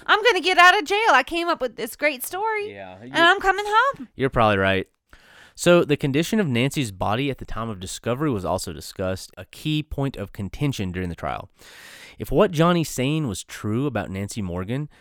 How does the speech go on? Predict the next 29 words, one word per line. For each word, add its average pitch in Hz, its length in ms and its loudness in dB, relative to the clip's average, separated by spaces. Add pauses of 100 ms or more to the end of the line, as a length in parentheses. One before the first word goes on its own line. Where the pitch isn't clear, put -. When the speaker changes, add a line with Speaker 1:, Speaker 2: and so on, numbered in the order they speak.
Speaker 2:
she - 160 -8
would 147 80 2
have 127 80 0
had 135 220 -6
to 131 80 -4
have 101 140 -8
been 101 160 -6
killed 123 280 -2
no 139 360 2 (240)
later 110 580 0
than 98 220 -8
early 120 500 -2
Monday, 98 560 -4 (340)
and 98 140 -8
she 185 160 0
had 160 100 2
left 107 300 -2 (180)
Walker's 117 440 0
house 95 200 -6
alive 92 320 -6
Sunday 101 380 -6
night, 107 380 -4 (120)
so - 160 -10
he 196 60 -4
couldn't - 400 -4
have 165 100 -6
committed 160 360 -6
the 147 80 -6
murder. 151 340 -4